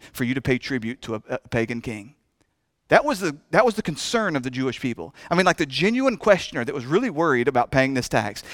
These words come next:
that was his concern. "Am I committing treason? Am I sinning? Am I offending the only king of the universe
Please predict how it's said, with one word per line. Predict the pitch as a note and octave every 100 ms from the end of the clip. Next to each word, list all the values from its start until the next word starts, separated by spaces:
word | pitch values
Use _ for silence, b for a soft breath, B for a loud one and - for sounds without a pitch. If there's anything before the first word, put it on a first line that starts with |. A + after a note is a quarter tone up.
| B
that | F3+ C#4+
was | A#3+
his | G#3+ -
concern. | F#3 C#3 F3 A#2 G#2 - B B B
"Am | D3 G#3+
I |
committing | - E4 D#4+ E3
treason? | - F#3 E3 G2 E2 _ b -
Am | D#3
I | C4
sinning? | - - G#3 D#3 A#2 - B
Am | D#3+ A3+
I | A#3+
offending | - - B3 C#4+ C#4
the | F3+ -
only | G#3+ D#4+ D4+
king | - A3+ G#3
of | E3
the |
universe | D#3 F#3+ B2+ A2+ - _ - F3+ D#3+ -